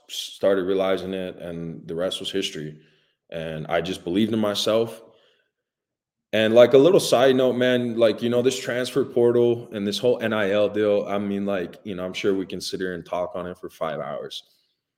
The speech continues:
But my, like, short little dissertation on this, man, is, like, when times get hard,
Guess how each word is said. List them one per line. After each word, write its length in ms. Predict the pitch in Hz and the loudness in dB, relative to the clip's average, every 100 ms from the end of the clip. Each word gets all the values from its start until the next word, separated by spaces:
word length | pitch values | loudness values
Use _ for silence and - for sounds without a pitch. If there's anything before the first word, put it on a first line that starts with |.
| _ _ _ _ _ _ _ _ _ | _ _ _ _ _ _ _ _ _
But 160 | 117 98 | 4 6
my, 160 | 104 131 | 4 8
like, 380 | 147 123 98 | 8 8 2
short 380 | - - 139 139 | -6 4 8 8
little 220 | 127 123 104 | 8 2 2
dissertation 720 | 110 - 101 - 104 104 98 | 0 -2 -6 -2 -2 -2 -6
on 140 | 95 | -4
this, 280 | 95 95 - | -4 -4 -6
man, 260 | 85 92 90 | -8 -8 -8
is, 140 | 87 | -4
like, 420 | 87 85 82 - - _ _ _ _ _ _ _ _ _ _ _ _ _ _ _ _ _ _ _ _ _ _ _ _ _ _ _ _ _ _ _ | -2 -2 -4 -10 -20 _ _ _ _ _ _ _ _ _ _ _ _ _ _ _ _ _ _ _ _ _ _ _ _ _ _ _ _ _ _ _
when 180 | 113 113 | 0 0
times 360 | - 120 185 180 | 0 -4 -2 2
get 180 | 180 | 2
hard, 560 | - - 104 135 156 156 | 2 0 4 4 2 -4